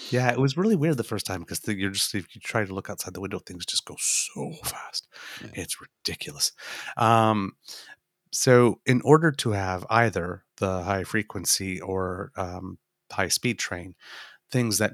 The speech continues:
Speaker 1: are required is that because the trains are traveling that much faster, the tracks must be of better quality, so they need to be replaced. Um,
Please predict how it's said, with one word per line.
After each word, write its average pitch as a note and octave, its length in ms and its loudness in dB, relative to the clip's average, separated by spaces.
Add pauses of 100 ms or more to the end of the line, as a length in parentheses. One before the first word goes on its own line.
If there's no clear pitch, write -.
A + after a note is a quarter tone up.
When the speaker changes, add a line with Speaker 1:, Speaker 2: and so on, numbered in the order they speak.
Speaker 1:
are F#2 140 0
required F#2 800 -2
is F#2 500 -2
that F#2 440 -4
because G2+ 460 0
the F2+ 80 -4
trains F#2 380 -6
are F2+ 80 -6
traveling F#2 480 -4
that D#2+ 200 -4
much - 240 -6
faster, G2 500 -2
the F#2 100 -10
tracks - 420 -2
must G2 200 0
be G2+ 100 -2
of F2+ 100 -10
better F2+ 180 -2
quality, F#2 540 -2
so - 220 -2
they F2+ 120 -6
need F#2 160 -4
to - 60 -14
be E2+ 100 -6
replaced. F#2 640 -4 (500)
Um, F#2+ 480 0